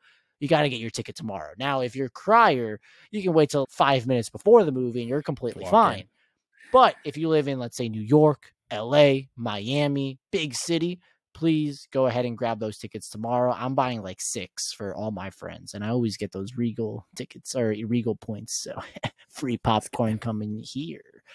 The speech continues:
Speaker 1: But Guardians of the Galaxy trailer is dropping. Like, they've dropped a brand new one and also a brand new trailer for Secret, excuse me, for Secret Invasion, which is the Nick Fury show. We got some, a little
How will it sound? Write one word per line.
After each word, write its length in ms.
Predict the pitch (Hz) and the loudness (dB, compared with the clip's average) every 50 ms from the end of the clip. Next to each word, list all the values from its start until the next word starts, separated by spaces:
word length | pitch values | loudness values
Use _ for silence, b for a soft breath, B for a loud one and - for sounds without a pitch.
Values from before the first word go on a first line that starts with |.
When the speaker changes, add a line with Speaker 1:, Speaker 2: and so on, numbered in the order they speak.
| b b b b b b | b b b b b b
Speaker 1:
But 220 | - 156 156 151 113 | 2 2 2 2 4
Guardians 260 | - 160 170 165 165 | 4 4 4 4 0
of 60 | 185 | 0
the 60 | 175 | 2
Galaxy 600 | 170 165 160 160 156 - - - 160 156 156 151 139 | 4 4 4 4 2 0 -4 -2 0 0 0 0 -2
trailer 840 | - - - - 160 160 170 170 175 180 165 147 143 135 131 127 123 - | -4 -8 -6 -4 0 2 2 4 4 2 2 2 2 2 0 0 -2 -4
is 260 | 135 127 127 113 104 | -4 -4 -4 -4 -6
dropping. 800 | 110 110 113 120 135 139 139 139 135 - - 139 135 135 135 135 | -12 -12 -4 2 4 6 6 6 4 2 -4 -2 -2 -2 -4 -4
Like, 240 | 127 147 165 175 - | -2 -2 -4 -2 -4
they've 180 | 180 170 156 | -6 -6 0
dropped 240 | 135 175 165 160 - | 2 2 2 2 0
a 60 | 147 | -6
brand 280 | 123 123 143 143 139 135 | -4 -2 -2 -2 0 0
new 140 | 143 143 147 | 0 0 0
one 200 | 143 147 147 143 | 0 0 0 -2
and 120 | 135 127 - _ | -4 -6 -6 _
also 680 | 139 151 170 202 185 - - - 143 123 110 104 104 b b b b b b b | 2 4 4 4 2 0 -2 0 2 2 2 0 -2 b b b b b b b
a 80 | 123 120 | -8 -8
brand 480 | 107 127 127 131 143 143 147 147 143 | -8 -6 -4 0 0 0 2 0 0
new 140 | 143 143 135 | 0 -2 -2
trailer 460 | - - - 143 131 131 127 131 127 | -4 -6 -4 -2 -2 -2 -2 -4 -6
for 180 | - - 123 107 | -6 -8 -10 -8
Secret, 600 | - - - - 175 202 196 - - 151 139 - 127 | -8 -10 -8 -6 -6 -8 -8 -6 -4 -4 -4 -4 -4
excuse 300 | 117 - - 196 170 151 | -8 -6 -4 -6 -4 -4
me, 140 | 147 131 117 | -4 -6 -6
for 720 | - - - 143 139 131 131 127 127 123 120 117 110 - _ _ _ _ _ _ _ _ _ _ _ _ _ _ _ _ _ _ _ _ - | -8 -2 0 0 2 2 2 2 2 2 0 -2 -4 -8 _ _ _ _ _ _ _ _ _ _ _ _ _ _ _ _ _ _ _ _ -8
Secret 320 | - 196 196 - 196 180 | -4 -4 -2 -2 -2 -2
Invasion, 720 | 165 143 120 107 151 156 156 143 123 113 123 113 110 104 | 0 -2 0 2 4 4 4 4 2 0 -4 -6 -6 -4
which 240 | 120 117 110 - - | -6 -6 -6 -6 -10
is 300 | 135 127 127 123 113 104 | -8 -6 -6 -6 -6 -6
the 80 | 117 117 | -6 -4
Nick 320 | 120 123 131 143 151 143 - | -4 -2 -2 -2 -2 -4 -6
Fury 500 | - - 143 139 139 139 131 123 113 107 | -16 -10 -4 -2 -2 0 0 -2 -4 -6
show. 480 | - - - 117 98 87 82 - 110 - _ | -6 -6 -6 -6 -6 -8 -10 -12 -16 -18 _
We 120 | 120 127 120 | -8 -4 0
got 260 | 135 139 147 151 - | 2 2 2 0 -2
some, 460 | - - 180 175 170 165 160 160 151 - | -4 -2 0 0 0 -2 -4 -8 -6 -4
a 100 | 139 135 | -4 -2
little 340 | 131 135 143 165 165 160 | -2 0 0 2 2 2